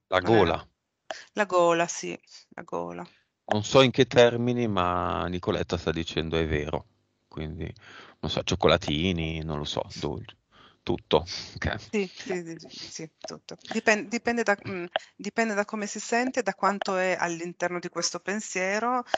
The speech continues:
Speaker 2: e può essere anche che si siede a tavola e si alza dopo due ore, che non è in un, durante un pasto, cioè, no? Che magari si mette e, e delle volte magari mangia di continuo quella giornata lì, poi magari per tre settimane non le succede più,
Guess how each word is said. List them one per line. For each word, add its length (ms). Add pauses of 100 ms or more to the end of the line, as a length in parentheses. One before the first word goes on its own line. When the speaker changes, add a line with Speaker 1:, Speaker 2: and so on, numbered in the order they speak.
(180)
Speaker 2:
e 840 (200)
può 100
essere 300
anche 220
che 120
si 140
siede 260
a 40
tavola 460
e 40
si 140
alza 200
dopo 240
due 160
ore, 460
che 140
non 160
è 60
in 120
un, 120
durante 460
un 140
pasto, 580 (280)
cioè, 220 (280)
no? 240 (340)
Che 120
magari 220
si 160
mette 380 (500)
e, 180 (460)
e 80
delle 200
volte 300
magari 280
mangia 300 (360)
di 340
continuo 720
quella 320
giornata 420
lì, 220
poi 180
magari 340
per 160
tre 140
settimane 540
non 140
le 80
succede 420
più, 240